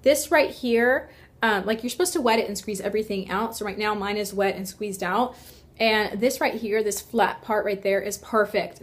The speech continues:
for getting foundation on. That's how I've been doing it since I've been using this. I used to use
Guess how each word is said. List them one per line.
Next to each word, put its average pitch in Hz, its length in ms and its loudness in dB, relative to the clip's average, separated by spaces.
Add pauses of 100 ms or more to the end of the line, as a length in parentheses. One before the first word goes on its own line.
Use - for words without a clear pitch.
(120)
for 202 320 4
getting 196 280 -2
foundation 180 420 -6
on. 175 160 -6
That's 185 220 -6
how 196 100 0
I've 180 140 0
been 185 120 -4
doing 185 200 -2
it 185 280 -8
since 190 300 -6
I've 175 200 -4 (320)
been 180 120 -4
using 180 240 -6
this. 190 240 -6 (340)
I 214 80 4
used 240 360 -2
to 285 60 -4
use 226 320 0